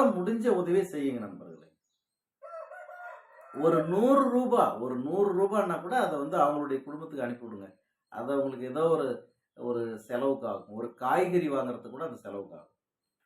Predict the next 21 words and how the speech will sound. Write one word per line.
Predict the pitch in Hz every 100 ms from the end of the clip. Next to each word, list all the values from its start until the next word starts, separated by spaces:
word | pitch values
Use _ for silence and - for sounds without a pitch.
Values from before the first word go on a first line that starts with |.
| _ _ _ _
ஏன்னா | 131 160 151 180 170 - _ _ _ _ _ -
அவரு, | 110 120 120 117
அவருடைய | - 165 202 202 202
உழைப்பு | 180 185 185 185
தான், | 135 95 113
மோகன் | 151 175 175
அண்ணாவுடைய | 160 156 139 139
உழைப்பு | 127 147 147
தான். | 135 110 - _ _ _ _ _ _ _ -
அந்த | 147 165
அம்மா | 175 180
வந்து | 175 180
எங்கேயும் | 165 165 156
வேலைக்கு | 143 147 135
போகல, | - 127 127 123
வீட்டுல | 131 123
தான் | 135
இருக்கிறாங்க, | 127 123 120 113
குழந்தைங்களை | 120 127 123 120
பார்த்துக்கிட்டுன்னு | 113 107 104 113 107
சொன்னாங்க. | 104 95 92